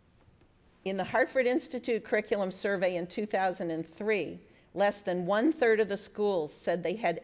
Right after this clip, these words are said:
any gerontology certified faculty.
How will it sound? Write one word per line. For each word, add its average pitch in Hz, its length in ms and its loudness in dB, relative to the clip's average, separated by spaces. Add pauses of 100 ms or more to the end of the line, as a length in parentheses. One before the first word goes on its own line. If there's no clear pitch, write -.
any 220 320 0
gerontology 185 800 -2
certified 170 560 -4
faculty. 147 640 -6